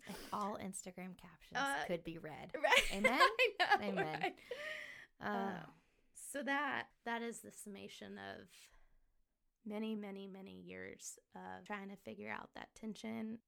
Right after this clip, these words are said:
Speaker 2: And, and I want to be very loud and clear when I say, like, that is not every day for me.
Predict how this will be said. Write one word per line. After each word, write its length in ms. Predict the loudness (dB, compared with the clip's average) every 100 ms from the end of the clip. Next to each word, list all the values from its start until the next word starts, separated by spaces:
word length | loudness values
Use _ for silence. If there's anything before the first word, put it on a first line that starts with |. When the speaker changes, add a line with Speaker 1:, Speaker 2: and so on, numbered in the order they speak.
| _
Speaker 2:
And, 160 | -4 -2
and 140 | -2 0
I 80 | 0
want 240 | -2 -4
to 80 | -6
be 160 | -8 -8 -14 -12
very 360 | -8 -4 -4
loud 360 | -6 -4 -6 -6
and 120 | -10
clear 320 | -10 -8 -8
when 120 | -8 -12
I 100 | -10 -10
say, 140 | -10
like, 260 | -10 -14 _ _ _ _ _ _ _ _
that 180 | -4 -2
is 140 | -2 -2
not 180 | -2
every 240 | -2 -4 -6
day 240 | -6 -10 -12
for 120 | -14
me. 320 | -12 -10 -10